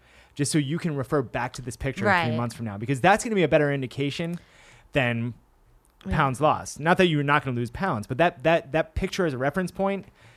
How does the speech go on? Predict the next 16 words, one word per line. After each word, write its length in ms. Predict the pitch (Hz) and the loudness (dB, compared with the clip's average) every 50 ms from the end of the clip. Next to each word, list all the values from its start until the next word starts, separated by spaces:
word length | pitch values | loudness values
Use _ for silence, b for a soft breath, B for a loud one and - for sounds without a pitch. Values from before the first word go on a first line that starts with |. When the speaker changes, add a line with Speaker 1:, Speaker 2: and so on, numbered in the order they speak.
| b b b | b b b
Speaker 1:
is 300 | - 139 135 127 113 120 139 - _ - | 0 0 0 0 -2 -6 -12 -16 _ -4
why 180 | 127 131 135 | 2 2 4
you 160 | 139 135 127 | 4 2 0
wanna 240 | 127 127 127 120 120 | 0 0 0 -2 -2
lose 260 | 117 113 120 117 113 196 | -4 -4 -4 -4 -2 -4
those, 100 | - 185 | -2 0
Speaker 2:
Right. 240 | 196 190 180 165 160 | 0 0 0 0 -2
Speaker 1:
those 120 | 117 107 | -4 -6
pounds. 220 | - - 120 113 | -6 -6 -6 -4
Speaker 2:
Wait, 180 | 196 214 202 175 | -4 -4 -4 -4
I 60 | - | -4
Speaker 1:
It's 80 | 175 175 | -4 -4
Speaker 2:
wanna 140 | 190 190 196 | -4 -6 -6
show 220 | - - - 190 | -8 -8 -8 -6
you 260 | 190 190 190 185 175 | -6 -6 -4 -4 -4
a 260 | 160 147 147 147 139 | -4 -4 -6 -8 -10